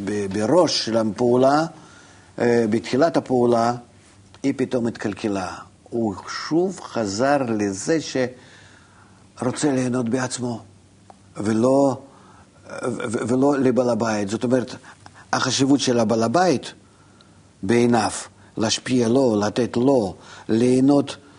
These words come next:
בהרגשה שאני גורם לו,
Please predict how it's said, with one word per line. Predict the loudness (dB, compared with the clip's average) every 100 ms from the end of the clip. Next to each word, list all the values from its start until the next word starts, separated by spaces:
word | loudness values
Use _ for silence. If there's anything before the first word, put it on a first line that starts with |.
| -14 -2
בהרגשה | 0 2 0 0 2 2
שאני | 2 2 2 2 2
גורם | 2 2 4 4 4
לו, | 4 4 2 -2